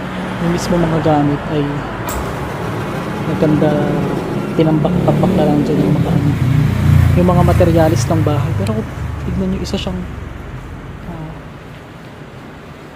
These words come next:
ancestral house. So,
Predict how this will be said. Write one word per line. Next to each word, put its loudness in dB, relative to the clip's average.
ancestral -6
house. -8
So, -6